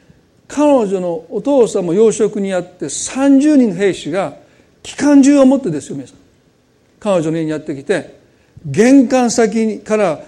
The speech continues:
その機関銃を乱射しましたよね。その家の中には、その彼女のお母さんとお父さんですね。が、そして彼女がいたわけなのに、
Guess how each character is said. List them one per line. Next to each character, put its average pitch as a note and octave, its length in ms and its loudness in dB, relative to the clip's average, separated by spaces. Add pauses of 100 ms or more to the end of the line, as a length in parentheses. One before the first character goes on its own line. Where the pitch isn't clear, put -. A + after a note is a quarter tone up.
(100)
そ - 120 -2
の F#3+ 120 -2
機 - 100 -18
関 E3+ 280 -4
銃 F3 160 2
を D#3+ 80 4
乱 E3+ 240 -4
射 D#3+ 140 -6
し F3 120 -10
ま D3 120 -8
し C#3 100 -18
た C#3+ 60 -14
よ A#2+ 60 -18
ね。 F3 200 -16 (840)
そ A3+ 120 0
の G#3 80 0
家 G#3 80 2
の G3+ 60 0
中 F3+ 200 -4
に B3 80 -2
は、 G3+ 220 -2 (200)
そ G3 160 -6
の E3+ 280 0
彼 F#3 160 -4
女 D#3 140 -4
の D#3 80 -2
お C3+ 40 -8
母 D#3+ 200 -6
さ D3 140 -12
ん C#3 100 -8
と G#3 120 -2
お - 40 -6
父 D#3+ 180 -6
さ C3+ 180 -12
ん A#2 80 -18
で - 40 -20 (200)
す - 100 -20
ね。 A#3+ 200 -16 (680)
が、 A#3 240 -6 (340)
そ A3 120 -2
し F3+ 60 -4
て G3+ 80 -6
彼 F3+ 200 -6
女 C#3+ 120 -6
が F3 200 -8 (600)
い A#3 120 -6
た F3 100 0
わ D3+ 80 -6
け D#3 100 -12
な C#3 120 -10
の B2 120 -12
に、 B2+ 140 -12